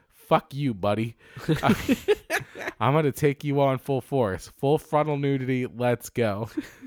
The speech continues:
You're now gonna, <laughs> you're now gonna run into Wyatt Earp." So, <laughs> so those movies come o-, out very close together, Wyatt Earp and Tombstone. Great things about both.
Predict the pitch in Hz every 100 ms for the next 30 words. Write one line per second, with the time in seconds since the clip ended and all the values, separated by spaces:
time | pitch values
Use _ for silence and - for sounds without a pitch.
0 | - - - - 127 143 139 139 143 151
1 | 139 127 - - - - - _ - -
2 | _ 127 139 139 131 160 156 139 113 131
3 | 135 143 170 120 110 104 101 95 98 _
4 | _ - _ _ - 123 101 - - 427
5 | - - - - 587 - - - - _
6 | _ - 151 139 165 139 151 147 139 -
7 | 127 117 117 - 123 110 113 110 - 104
8 | 92 - 104 - 92 92 90 92 110 110
9 | 107 104 104 95 92 90 85 90 87 85
10 | - 135 139 143 143 120 117 104 92 -
11 | 87 101